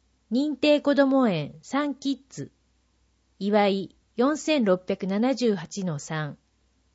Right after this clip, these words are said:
電話、零二九七、四四、五四五五。午前十時から正午。認定こども園、鈴の木、はぐみ、長須、三千七百四十六。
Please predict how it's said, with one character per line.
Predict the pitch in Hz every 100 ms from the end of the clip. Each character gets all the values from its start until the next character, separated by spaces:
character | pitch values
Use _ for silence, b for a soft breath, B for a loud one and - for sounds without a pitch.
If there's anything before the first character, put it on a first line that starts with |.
| _ -
電 | 196 196 185
話、 | 185 180 _ _ _ -
零 | 214 285 294
二 | 294 247
九 | - 220
七、 | 214 202 165 147 - _ _ -
四 | 254 269 240
四、 | 254 202 175 - _
五 | 208 262 294
四 | 285 302 208
五 | 165 190 190
五。 | 185 185 147 139 - _ _ _ _ _ _ _ -
午 | 302
前 | 262 240 185
十 | 208 285
時 | 220 214
か | 165
ら | 156
正 | 151 233 196
午。 | 156 139 - _ _ _ _ _ _ _ _ _ -
認 | 226 294
定 | 269 294 285
こ | 285 269
ど | 269
も | 269 254
園、 | 175 160
鈴 | 151 175 202
の | 214 208
木、 | - 202 - _ _ _
は | _ 294
ぐ | 247 233
み、 | 165 139 - _ _ _ _ _ _ _
長 | 202 214 247
須、 | 233 226 220 - _ _ _
三 | - 302 285
千 | 262 302
七 | 220 196
百 | 214 190 175
四 | 185 226 196
十 | 165 151
六。 | 139 - 151